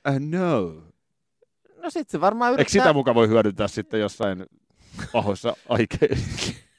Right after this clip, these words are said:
Speaker 2: Niin, tällaisena äänivastauksena, että eihän sinulla ole mitään sitä vastaan. Onko sinulla mitään sitä vastaan, että
Speaker 1: Niin, niin, meillä
Speaker 2: veloitamme,
Speaker 1: Just niin.
Speaker 2: tililtäsi?
Speaker 1: Sehän on kysymyksen
Speaker 2: Sit sä vastaat,
Speaker 1: asettelustakin, niin
Speaker 2: No.
Speaker 1: Niin, ja sä luulet itse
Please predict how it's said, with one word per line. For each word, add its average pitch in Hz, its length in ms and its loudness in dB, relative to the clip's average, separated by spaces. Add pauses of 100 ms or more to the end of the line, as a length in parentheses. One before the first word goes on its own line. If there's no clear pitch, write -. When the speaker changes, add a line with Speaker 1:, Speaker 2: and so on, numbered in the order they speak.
(160)
Speaker 2:
Niin, 180 260 -2 (140)
tällaisena 160 300 -2
äänivastauksena, 151 760 0
että 147 160 -2 (320)
eihän 220 220 4
sinulla 180 340 2
ole 156 120 4
mitään 165 420 0
sitä 135 300 -4
vastaan. 131 540 -2 (240)
Onko 247 220 2
sinulla 214 220 -2
mitään 190 320 0
sitä 143 260 -4
vastaan, 143 480 -2
että 127 120 4
Speaker 1:
Niin, 165 200 6
niin, 190 140 6
meillä 185 140 6
Speaker 2:
veloitamme, 165 400 2 (680)
Speaker 1:
Just 214 260 2
niin. 175 180 4
Speaker 2:
tililtäsi? 156 640 -2 (260)
Speaker 1:
Sehän 185 160 4
on 160 80 -2
kysymyksen 165 300 2
Speaker 2:
Sit 165 80 2
sä 175 40 6
vastaat, 175 140 4
Speaker 1:
asettelustakin, - 560 -2
niin 170 340 -6 (440)
Speaker 2:
No. 160 40 4
Speaker 1:
Niin, 160 160 6
ja 147 120 6 (260)
sä 156 160 2
luulet 156 260 2
itse 175 380 -2